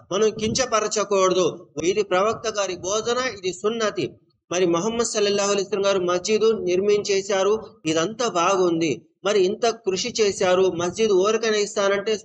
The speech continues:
ముహమ్మద్ సల్లల్లాహు అలైహి వసల్లం గారు తీసుకోలేదు. సమాధులు ఉన్నాయంటే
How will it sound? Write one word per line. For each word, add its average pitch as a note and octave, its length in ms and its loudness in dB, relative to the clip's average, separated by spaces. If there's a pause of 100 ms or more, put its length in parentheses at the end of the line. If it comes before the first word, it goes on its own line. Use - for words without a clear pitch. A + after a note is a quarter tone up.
ముహమ్మద్ G3 320 -2
సల్లల్లాహు F#3+ 380 0
అలైహి F#3+ 80 0
వసల్లం G3 160 -2
గారు G3 100 -2
తీసుకోలేదు. F#3 840 2 (300)
సమాధులు A3 480 2
ఉన్నాయంటే G3+ 440 0